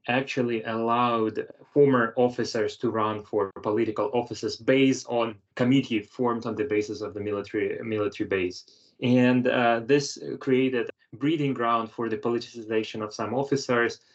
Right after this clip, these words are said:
and we saw these military political leaders. Of course, they had to retire, they become politicians, but still with the significant military background in the nineties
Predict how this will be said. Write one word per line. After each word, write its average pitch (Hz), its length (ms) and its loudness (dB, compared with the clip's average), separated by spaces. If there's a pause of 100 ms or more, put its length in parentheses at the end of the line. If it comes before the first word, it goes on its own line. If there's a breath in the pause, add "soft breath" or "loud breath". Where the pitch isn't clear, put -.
(140)
and 117 140 0
we 131 120 6
saw 120 340 0
these 113 300 -4
military 123 420 0
political 113 460 -2
leaders. 104 580 0 (140 soft breath)
Of 131 160 -4
course, 139 300 4
they 117 140 -4
had 113 220 -6
to 117 80 -4
retire, 139 460 0
they 117 160 -4
become 107 480 -6
politicians, 143 640 0
but 117 200 -2
still 131 280 2
with 110 180 -4
the 113 80 -2
significant 123 600 -6
military 113 340 -4
background 107 520 -4
in 107 120 -4
the 107 100 0
nineties 123 600 0